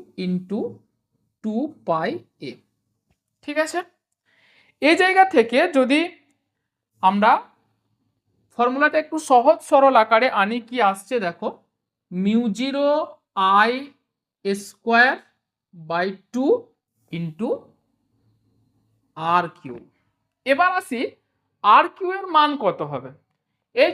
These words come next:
ছবি থেকে দেখো, এই আর হচ্ছে এই ত্রিভুজটার ক্ষেত্রে অতিভুজ, তাহলে আমরা বলতেই পারি আর স্কয়ার সমান হচ্ছে এ স্কয়ার প্লাস এক্স স্কয়ার। তাহলে এইখানে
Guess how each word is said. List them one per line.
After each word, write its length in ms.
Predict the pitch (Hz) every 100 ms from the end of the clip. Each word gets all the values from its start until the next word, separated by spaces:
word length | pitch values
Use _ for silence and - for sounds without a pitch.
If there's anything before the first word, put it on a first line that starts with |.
| -
ছবি 200 | 339 359
থেকে 160 | 359 359 359
দেখো, 240 | 359 214 202 208 -
এই 80 | 269 302 - 220
আর 100 | 262 311
হচ্ছে 320 | 370 359 - 226 220
এই 80 | 262 311
ত্রিভুজটার 500 | 302 302 311 302 330 330
ক্ষেত্রে 240 | 311 311 277
অতিভুজ, 380 | 269 311 285 320 - _ _
তাহলে 200 | _ 277 277
আমরা 140 | 302 233
বলতেই 360 | 233 254 247 330 302
পারি 180 | 277 370 - 208
আর 100 | 226 -
স্কয়ার 340 | - 320 320 311
সমান 240 | 269 247 240 226
হচ্ছে 300 | 220 - 277 311 214
এ 20 | 214 -
স্কয়ার 380 | _ 254 277 427 _ _ _ _ _
প্লাস 280 | 233 226 247 - _ _ _ _ _ _ 220
এক্স 160 | 226 - 294 294
স্কয়ার। 260 | - 294 294 _ _ _ _ _ _ _ _ _ _ _ _ _ _ _ _ _ _ _ _ _ _ _ _ _ _ _ _ _
তাহলে 320 | 262 285 349 202 - - _ _ _ _ _ _ _ _ _ _ _ 285
এইখানে 300 | 320 330